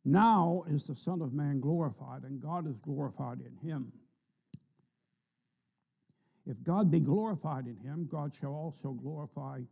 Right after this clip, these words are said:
him in himself, and shall straightway glorify him. Little children, yet a little while I am with you. Ye shall seek me, and as I said unto the Jews, 'Whither I go, ye cannot come.'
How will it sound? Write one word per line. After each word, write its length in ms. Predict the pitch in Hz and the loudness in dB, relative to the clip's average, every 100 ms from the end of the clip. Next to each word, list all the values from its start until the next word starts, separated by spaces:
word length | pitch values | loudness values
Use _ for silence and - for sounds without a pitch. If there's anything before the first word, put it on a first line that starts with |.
| _ _ _ _ _ _ _ _ _ _ | _ _ _ _ _ _ _ _ _ _
him 320 | 160 156 156 - 160 | 0 0 0 -4 0
in 160 | 143 | 2
himself, 680 | 113 139 135 - 190 156 - - _ _ - - | 4 0 0 0 0 0 -2 -10 _ _ -20 -16
and 100 | 120 | -10
shall 220 | - 123 | -6 -6
straightway 680 | - - 160 139 135 131 - _ | -6 -2 0 0 -4 -4 -8 _
glorify 580 | - 156 160 127 127 127 | -8 -4 -4 -8 -12 -12
him. 420 | - 170 143 113 - _ _ _ _ _ _ _ _ _ _ _ - | -4 -2 -2 -6 -14 _ _ _ _ _ _ _ _ _ _ _ 0
Little 260 | 190 208 | 4 4
children, 560 | - 214 208 147 113 95 - | 4 4 4 2 -2 -6 -8
yet 160 | 147 180 | -4 -2
a 40 | |
little 300 | 175 180 180 | 0 0 0
while 300 | 165 185 156 | -2 -2 -4
I 120 | 131 | -6
am 140 | 139 143 | -6 -2
with 240 | 175 - | -2 -2
you. 220 | 113 113 135 - _ _ _ _ - | -8 -8 -14 -20 _ _ _ _ -4
Ye 120 | 151 | -2
shall 300 | - 151 139 | 0 -4 -4
seek 340 | - 196 196 180 | 0 0 0 2
me, 260 | 196 220 - - - | 2 0 -4 -18 -6
and 120 | 139 143 | 0 2
as 120 | 107 | 0
I 140 | 139 | -4
said 260 | - 180 165 | -4 -2 0
unto 240 | 165 151 | 0 0
the 120 | 143 | -2
Jews, 600 | 131 147 180 139 120 - _ _ _ _ _ | -2 2 2 2 -4 -12 _ _ _ _ _
'Whither 340 | 143 165 160 151 | 0 2 2 0
I 120 | 143 | 0
go, 280 | 131 180 208 | 0 0 2
ye 180 | 151 | 0
cannot 540 | - 151 160 165 156 - | 0 -2 -2 -2 -6 -6
come.' 420 | 170 135 123 | -4 -4 -8